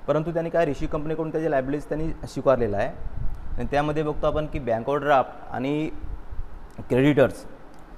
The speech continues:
म्हणजेच ऋषी कंपनीचं बँक ओव्हरड्राफ्ट आणि ऋषी कंपनीचे creditors त्यांनी स्वीकारलेलं आहे.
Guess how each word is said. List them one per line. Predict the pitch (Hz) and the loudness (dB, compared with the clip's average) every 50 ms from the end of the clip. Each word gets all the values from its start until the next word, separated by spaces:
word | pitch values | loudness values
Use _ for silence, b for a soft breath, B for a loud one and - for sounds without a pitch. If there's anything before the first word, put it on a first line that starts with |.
| - - - - - - | -16 -16 -16 -14 -10 -6
म्हणजेच | 120 123 127 147 147 147 | -4 -2 -2 -2 -2 -2
ऋषी | 127 123 120 147 147 | -4 -4 -4 -4 -4
कंपनीचं | 151 147 143 - 151 151 143 - 160 139 | -4 -4 -4 -4 -4 -4 -2 -2 0 0
बँक | 131 120 117 104 117 | 2 0 0 0 -2
ओव्हरड्राफ्ट | 110 104 104 113 120 156 170 - - - | -4 -2 0 0 0 0 -2 -6 -8 -8
आणि | 120 123 135 147 170 175 - - | -6 -6 -6 -6 -6 -6 -6 -6
ऋषी | 127 117 - 147 | -6 -6 -6 -6
कंपनीचे | - 147 139 131 143 143 139 147 147 | -6 -6 -6 -4 -6 -6 -4 -6 -2
creditors | - 139 127 123 127 123 - - | 0 2 2 2 2 0 -2 -2
त्यांनी | 143 180 | -2 -4
स्वीकारलेलं | 214 - 220 170 180 151 131 120 110 101 | -2 -2 2 6 8 8 8 6 2 0
आहे. | 87 90 85 | -2 -4 -6